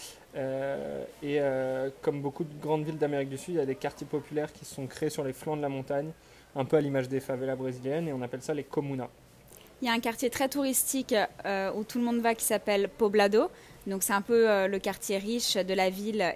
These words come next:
Speaker 2: et, euh, très touristique, où il y a tous les hôtels, tous les, tous les restos, et cetera. Il y a un centre, euh, de la ville, euh, qui existe, mais on peut dire qu'il est pas vraiment très, très joli.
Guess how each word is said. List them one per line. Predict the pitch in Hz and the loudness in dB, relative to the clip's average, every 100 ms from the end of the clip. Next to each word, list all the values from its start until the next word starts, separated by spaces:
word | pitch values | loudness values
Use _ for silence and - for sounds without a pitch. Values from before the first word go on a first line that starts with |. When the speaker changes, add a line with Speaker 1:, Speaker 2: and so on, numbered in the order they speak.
| - | -2
Speaker 2:
et, | 175 170 | 0 0
euh, | 170 170 | 0 -2
très | 165 202 | -2 -6
touristique, | 196 196 - 214 | -2 -2 -2 -4
où | 208 | 0
il | 185 | 0
y | |
a | 180 | 0
tous | - | -2
les | 196 185 | -2 -2
hôtels, | 180 190 190 196 196 | -2 0 0 2 -2
tous | 190 208 | -4 -4
les, | 190 180 - - - - | -2 -4 -6 -18 -20 -10
tous | - | -2
les | 214 208 | 0 2
restos, | 196 202 - 214 | 0 -2 0 2
et | 208 | 2
cetera. | 185 - 185 190 208 330 - - - | -2 -4 -4 -2 0 0 -4 -16 -6
Il | 214 | -2
y | |
a | 214 | 2
un | |
centre, | - 302 277 - - 190 - - | 4 6 4 2 -2 -4 -4 -8
euh, | 196 185 180 175 170 170 175 | -4 -2 -2 -2 -2 -2 -4
de | 180 196 | -4 0
la | 214 | 2
ville, | 208 214 233 190 175 - - - - - | 2 0 0 0 -2 -8 -20 -20 -10 -8
euh, | |
qui | 185 226 | -4 0
existe, | 220 226 233 233 - | 0 2 2 0 -2
mais | 202 | -2
on | 190 | 0
peut | 202 208 | 0 2
dire | 214 214 | 2 0
qu'il | 185 | -4
est | 175 175 - - - | -4 -4 -12 -10 2
pas | 220 | 4
vraiment | 208 208 214 208 | 4 2 2 -2
très, | - 214 | 0 0
très | - 220 | 0 0
joli. | 208 208 208 | 2 2 2